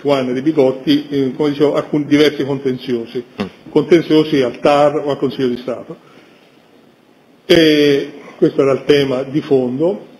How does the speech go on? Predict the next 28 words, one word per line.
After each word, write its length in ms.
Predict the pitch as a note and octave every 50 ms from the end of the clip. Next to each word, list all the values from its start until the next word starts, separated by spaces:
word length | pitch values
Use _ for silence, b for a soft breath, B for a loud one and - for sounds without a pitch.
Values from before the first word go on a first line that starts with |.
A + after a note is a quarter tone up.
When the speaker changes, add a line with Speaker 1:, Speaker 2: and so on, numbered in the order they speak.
| -
Speaker 1:
E 340 | - G3 F3 D#3 D3+ C#3+ C#3
Bigotti, 460 | C#3 G3 G#3+ F#3 E3 F3 A3 G#3+ -
al 80 | A3 -
solito, 240 | - D#3+ C#3 C3 C3+
dopo 220 | A#2+ C3 C3 D3
aver 160 | C#3+ C3+ C3 B2
parlato 480 | - B2+ A#2+ C3 C3 C#3 C#3 C#3 D3
in 100 | C#3 C3+ C3
generale 640 | C#3 C3 B2 B2+ A#2+ C3+ C#3+ D3 C#3+ C#3 C3+ C3
dei 120 | B2+ B2
suoi 160 | A#2+ - C#3 C3
progetti, 600 | - - - B2+ A#2+ D#3 D3+ C#3+ C#3 C#3 C#3+ C3
perché 260 | C3 C3 A#2 B2+ B2
tutti 240 | - - C3 - C3+
parlavano 340 | B2 C3+ B2+ C3 C3 C3 B2+
dei 100 | C3 A#2+
progetti 580 | - C#3+ C#3 C3 D3+ D#3 C#3+ C3+ C#3 - C#3 -
<laughs> 20 |
e 80 | - F#3
delle 220 | D#3+ C#3 C3+ C3+
grandi 360 | C3 C#3+ D3 D3 C#3 C3 C3+
cose 260 | B2+ D3 C#3 C3 D3 B2+
che 80 | C3+
stavano 260 | C3 D#3 D#3 G#3+ B3+
facendo, 260 | C4 G#3+ F3+ D#3+ D#3 D#3
entra 360 | C#3+ C#3+ C#3+ C#3 C#3+ C3+ B2 - B B B B B B
poi 180 | B - C3+ - - - - - _ _ _ -
nel, 380 | G3 D3+ C#3+ C#3 C#3+ C#3 -